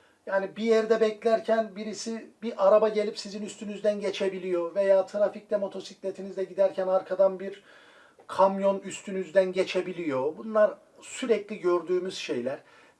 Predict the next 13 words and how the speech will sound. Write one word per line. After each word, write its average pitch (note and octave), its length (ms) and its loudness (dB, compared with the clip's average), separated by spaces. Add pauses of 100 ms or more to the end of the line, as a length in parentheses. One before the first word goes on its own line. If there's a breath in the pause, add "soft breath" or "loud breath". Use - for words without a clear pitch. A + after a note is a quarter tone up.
ve A#3+ 260 4
artık - 440 -6
insanlarda G#3+ 720 2
tahammül G#3 540 0
yok. D#3+ 140 0
Hani F#3 240 -6
birisiyle G#3+ 540 -4
bir A3 60 -8
göz G#3+ 320 2
göze F3+ 260 -2
geliyorsunuz, D3+ 680 -6
birine F#3 340 6
benzetiyorsunuz. D#3 840 0